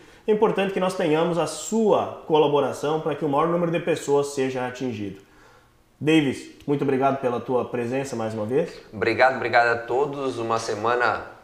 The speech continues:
Speaker 2: rica em acontecimentos. Esperamos que essa próxima também seja. Sábado que vem estaremos de volta aqui pra fazer esse debate da verdade.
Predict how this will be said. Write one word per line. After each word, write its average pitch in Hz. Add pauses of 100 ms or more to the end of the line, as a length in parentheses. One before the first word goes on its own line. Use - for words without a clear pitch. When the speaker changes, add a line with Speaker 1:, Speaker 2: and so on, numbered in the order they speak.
(600)
Speaker 2:
rica 131
em 113
acontecimentos. 117
Esperamos 117
que 120
essa 110
próxima 117
também 110
seja. 139 (200)
Sábado -
que 131
vem 127
estaremos 120
de 110
volta 107
aqui 110
pra 107 (800)
fazer 113
esse 127
debate 113 (220)
da 110
verdade. 107